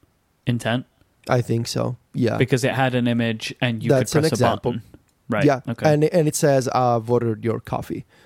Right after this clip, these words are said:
Speaker 2: Uh,
Speaker 1: Yeah.
Speaker 2: so that's exactly, I think, one type of custom
Speaker 1: Oh,
Speaker 2: intent.
Speaker 1: okay.
Speaker 2: Yeah.
Speaker 1: Because
Speaker 2: Yeah.
Speaker 1: it's also customizing the response.
Speaker 2: Yes, exactly. So, uh, not
Speaker 1: Right.
Speaker 2: only you, can you customize the, the image that you see in the little Siri snippet, uh, you can also add buttons,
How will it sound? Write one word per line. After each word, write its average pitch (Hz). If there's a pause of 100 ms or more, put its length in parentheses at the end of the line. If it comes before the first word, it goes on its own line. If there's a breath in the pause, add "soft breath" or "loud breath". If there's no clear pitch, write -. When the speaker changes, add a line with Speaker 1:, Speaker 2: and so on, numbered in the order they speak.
(120)
Speaker 2:
Uh, 113
Speaker 1:
Yeah. -
Speaker 2:
so 123
that's 127
exactly, 131
I 117
think, 123
one 117
type 120
of 110
custom 139
Speaker 1:
Oh, 147
Speaker 2:
intent. 123
Speaker 1:
okay. 127
Speaker 2:
Yeah. 113 (100)
Speaker 1:
Because 135
Speaker 2:
Yeah. 139
Speaker 1:
it's 120
also 127
customizing 113 (100)
the 123
response. - (500)
Speaker 2:
Yes, 170
exactly. 123
So, 123
uh, 113 (200)
not 151
Speaker 1:
Right. 160
Speaker 2:
only 185
you, 139 (160)
can 139
you 139
customize 123
the, 104 (180)
the 117
image 120
that 107
you 110
see 110
in 110
the 104
little 107
Siri 107
snippet, - (360 loud breath)
uh, 107
you 135
can 143
also 135
add 127
buttons, 175